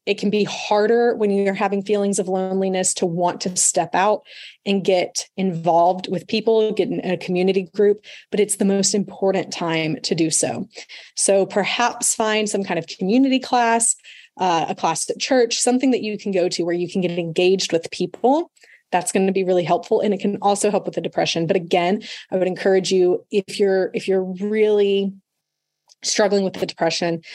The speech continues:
maybe take a depression, a depression index online. I think it's called the P Q nine, uh,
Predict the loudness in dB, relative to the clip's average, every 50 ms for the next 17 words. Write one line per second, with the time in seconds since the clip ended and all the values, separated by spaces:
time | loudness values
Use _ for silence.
0 | -20 -20 -4 -2 2 2 4 4 2 0 0 0 0 0 0 0 -4 -6 0 0
1 | 2 2 2 0 -2 -4 -4 -4 -2 -2 -4 -4 -4 -6 -4 -2 0 0 0 0
2 | -2 -2 0 0 0 0 -2 -2 -2 0 0 0 0 0 0 0 -2 -2 0 -2
3 | 0 0 0 0 0 0 0 2 2 2 2 2 2 0 -2 -4 -4 -4 -6 -6
4 | -2 -2 -2 0 0 -4 -6 -6 -12 -16 -6 -4 0 0 2 2 2 2 2 0
5 | -2 -4 _ _ _ _ _ _ _ _ _ _ -12 -10 -8 -2 0 2 4 4
6 | 4 4 4 2 2 0 -2 -4 -4 -4 -4 -4 -4 -4 -2 -2 0 2 4 4
7 | 4 4 2 0 -6 -16 -20 -20 -20 -20 _ _ _ _ _ _ _ _ _ -2
8 | 0 2 2 2 2 2 0 -2 -4 -6